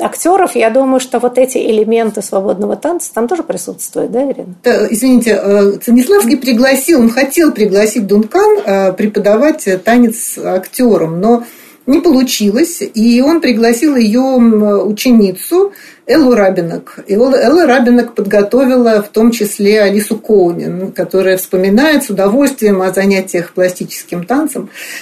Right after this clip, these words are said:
Speaker 2: Но тут я на-, должна сказать, что связь Дункан с театром, она двухсторонняя, потому что сама Дункан, ее первая, э, деятельность на сцене, это как раз был драматический театр. Они, во-первых, у них был семейный театр, и они,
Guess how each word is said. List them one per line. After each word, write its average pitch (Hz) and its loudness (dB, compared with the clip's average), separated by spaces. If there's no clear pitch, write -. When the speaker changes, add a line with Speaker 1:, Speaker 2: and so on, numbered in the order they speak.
Speaker 2:
Но 226 0
тут 403 2
я 339 2
на-, 330 0
должна 302 0
сказать, 349 0
что 233 2
связь 254 0
Дункан 262 0
с - -10
театром, 302 0
она 233 2
двухсторонняя, 247 -2
потому 220 0
что 226 -4
сама 285 0
Дункан, 247 2
ее 233 0
первая, 208 2
э, 190 -2
деятельность 214 0
на 214 -2
сцене, 381 0
это 247 -2
как 226 -4
раз 277 2
был 233 2
драматический 254 0
театр. 170 -4
Они, 214 2
во-первых, 214 -2
у - 2
них 226 2
был 226 2
семейный 202 2
театр, 170 -4
и 196 -6
они, 214 0